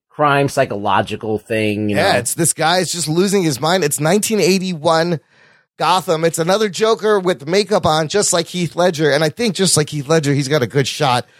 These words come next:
Speaker 2: at winning a fucking Oscar for this. Like, you play the
Speaker 1: Yeah.
Speaker 2: Joker, you got a shot at winning the Oscar. That's pretty
Speaker 1: I
Speaker 2: much
Speaker 1: think
Speaker 2: how it goes.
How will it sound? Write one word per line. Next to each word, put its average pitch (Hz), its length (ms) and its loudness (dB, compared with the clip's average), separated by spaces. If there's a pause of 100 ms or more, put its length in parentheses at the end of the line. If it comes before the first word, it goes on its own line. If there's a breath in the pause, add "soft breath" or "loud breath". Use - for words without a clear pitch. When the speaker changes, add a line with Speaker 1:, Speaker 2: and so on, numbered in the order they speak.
(140 soft breath)
Speaker 2:
at 123 120 -10
winning 139 260 2
a 107 60 -2
fucking 120 340 -4
Oscar 120 460 0 (320 soft breath)
for 156 120 -2
this. 143 200 0
Like, 180 120 0
you 262 80 -4
play 269 200 2
the 262 100 -4
Speaker 1:
Yeah. 180 120 0
Speaker 2:
Joker, 311 420 0 (180 soft breath)
you 240 100 -6
got 233 180 0
a 208 40 -2
shot 190 300 0
at 190 80 0
winning 165 240 -2
the 143 140 2
Oscar. 120 340 -2
That's 139 180 0
pretty - 220 2
Speaker 1:
I - 20 -4
Speaker 2:
much 117 120 2
Speaker 1:
think 113 100 0
Speaker 2:
how 113 100 0
it 98 60 -6
goes. - 400 -2